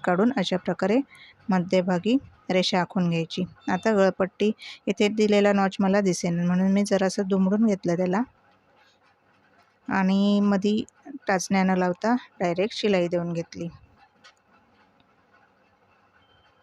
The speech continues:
शिलाई देऊन घेतल्यानंतर अशा प्रकारे मी दोरा कापला. सुईत लगेचच दोरा घालून घ्यायचा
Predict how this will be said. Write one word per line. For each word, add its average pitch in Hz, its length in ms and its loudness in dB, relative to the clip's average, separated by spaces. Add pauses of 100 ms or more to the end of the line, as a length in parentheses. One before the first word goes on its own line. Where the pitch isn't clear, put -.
(1160)
शिलाई 196 420 0
देऊन 196 260 0
घेतल्यानंतर 190 640 -2
अशा 185 240 -4
प्रकारे 196 400 -6
मी 190 180 0 (480)
दोरा 190 260 0
कापला. 190 520 -4 (1700)
सुईत 202 300 0
लगेचच 196 520 0
दोरा 190 320 2 (680)
घालून 202 280 2
घ्यायचा 190 400 -2